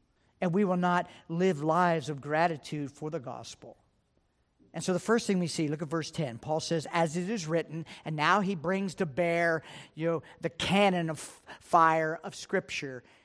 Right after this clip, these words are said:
to convince these individuals, these Jews and Gentiles, the Roman church, that they are indeed totally depraved, is that they are indeed in, in a dire situation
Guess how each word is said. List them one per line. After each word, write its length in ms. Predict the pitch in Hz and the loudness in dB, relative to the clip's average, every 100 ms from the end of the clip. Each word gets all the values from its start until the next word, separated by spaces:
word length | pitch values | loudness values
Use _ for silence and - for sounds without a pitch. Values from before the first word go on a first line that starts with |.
| _ | _
to 100 | 156 | -12
convince 520 | - 156 139 185 175 | -10 -6 -2 -2 -2
these 360 | - 156 139 - | -6 -6 -6 -8
individuals, 760 | - 160 156 147 156 131 127 131 | -6 -6 -4 -4 -4 -6 -12 -12
these 120 | 135 | -10
Jews 320 | - 165 151 | -4 -4 -4
and 80 | 156 | -2
Gentiles, 520 | 156 147 147 123 120 | -2 -4 -6 -6 -8
the 80 | 131 | -8
Roman 260 | 147 160 | -6 -6
church, 580 | 131 160 131 110 - - - _ _ _ _ _ | -4 -4 -4 -6 -14 -16 -16 _ _ _ _ _
that 200 | - 147 | -6 -2
they 200 | 170 165 | 2 2
are 280 | 165 175 160 | 2 0 0
indeed 600 | 151 147 143 156 139 123 | -2 -4 -2 0 -2 -6
totally 320 | - 151 139 | -6 -4 -4
depraved, 680 | 131 123 147 127 123 117 - _ _ _ _ _ _ _ _ _ | -10 -12 -12 -12 -14 -18 -20 _ _ _ _ _ _ _ _ _
is 120 | 143 139 | -8 -6
that 120 | 143 | 0
they 160 | 165 | 2
are 120 | 160 156 | 2 0
indeed 640 | 151 139 160 147 135 - | -4 -2 -2 -2 -4 -8
in, 180 | 165 139 | -10 -10
in 260 | 143 175 143 | -10 -8 -8
a 80 | |
dire 420 | 135 135 143 165 165 | -6 0 2 2 0
situation 920 | - 165 170 156 151 131 - 123 117 | -4 -6 -4 -2 -2 -4 -8 -10 -12